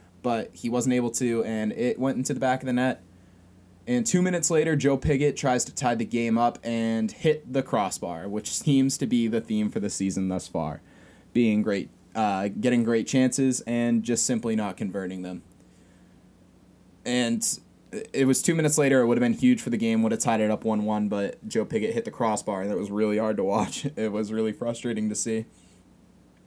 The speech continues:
So the half ended, Wimbledon down one nothing.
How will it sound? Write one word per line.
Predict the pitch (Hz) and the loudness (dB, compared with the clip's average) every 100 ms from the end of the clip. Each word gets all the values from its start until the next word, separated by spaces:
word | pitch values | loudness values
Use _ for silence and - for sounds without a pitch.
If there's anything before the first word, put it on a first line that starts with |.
| - - | -20 -14
So | - 131 | -4 -2
the | |
half | 127 135 127 | 0 0 -2
ended, | 113 120 117 104 | -2 -2 -2 -2
Wimbledon | 113 113 113 110 | -4 -2 -2 -4
down | 104 104 107 107 | -2 -4 -4 -4
one | 107 | -4
nothing. | 104 101 101 101 | -4 -6 -8 -8